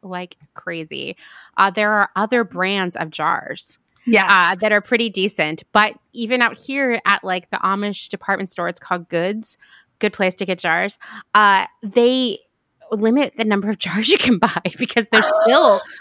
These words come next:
Speaker 1: they're still, like, in demand.
Speaker 2: So, so when I used to own my bakery, uh, we did our cupcakes in jars. We did cupcake jars, and I did a
Speaker 1: Ah.
Speaker 2: four ounce jar, like the little baby ones,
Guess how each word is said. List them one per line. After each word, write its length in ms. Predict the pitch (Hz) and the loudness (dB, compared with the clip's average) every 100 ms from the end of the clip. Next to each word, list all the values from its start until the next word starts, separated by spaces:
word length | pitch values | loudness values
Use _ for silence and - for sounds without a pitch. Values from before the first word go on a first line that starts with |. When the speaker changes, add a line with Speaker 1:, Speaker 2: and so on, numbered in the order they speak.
| - | -2
Speaker 1:
they're 100 | 262 | 2
still, 540 | 277 - 254 302 381 240 | 2 0 2 4 4 2
like, 360 | 214 196 185 - | 2 2 -2 -2
in 160 | 220 | 0
demand. 760 | 226 202 175 220 160 - - - _ _ - - - | 0 0 0 0 -2 -6 -18 -20 _ _ -14 -8 -4
Speaker 2:
So, 640 | - - 277 247 240 226 - - - | 0 4 6 6 4 2 -2 -12 -4
so 140 | 320 | 0
when 140 | 277 | 2
I 80 | 262 | 2
used 220 | 262 330 | 0 -2
to 60 | 359 | 0
own 140 | 262 | 2
my 140 | 233 208 | 2 2
bakery, 600 | 240 269 254 196 170 175 - | 2 0 0 -2 -2 -6 0
uh, 200 | 202 185 | 0 0
we 140 | 254 | 0
did 180 | 233 247 | 2 2
our 140 | 208 - | 2 0
cupcakes 640 | 262 247 226 196 - - | 0 0 -2 -2 -4 -4
in 220 | 240 220 | 0 2
jars. 480 | 208 180 - 180 - | 4 2 0 -6 -6
We 80 | 233 | -2
did 160 | 202 - | -2 0
cupcake 400 | 226 - 208 - | 0 0 -2 0
jars, 380 | 170 175 143 - | -2 -2 -6 -2
and 380 | 214 196 180 185 233 | 0 2 2 -2 -2
I 40 | |
did 180 | 208 190 | 0 0
a 40 | 302 | -2
Speaker 1:
Ah. 60 | 302 349 330 - _ _ | -8 -12 -14 -14 _ _
Speaker 2:
four 220 | 277 254 | 4 6
ounce 300 | 240 240 233 | 6 2 0
jar, 400 | - 240 214 226 | 2 4 4 2
like 180 | 262 220 | 0 -2
the 80 | 220 | 2
little 200 | 233 240 | 2 4
baby 240 | 220 220 208 | 2 2 2
ones, 260 | 190 208 | 0 0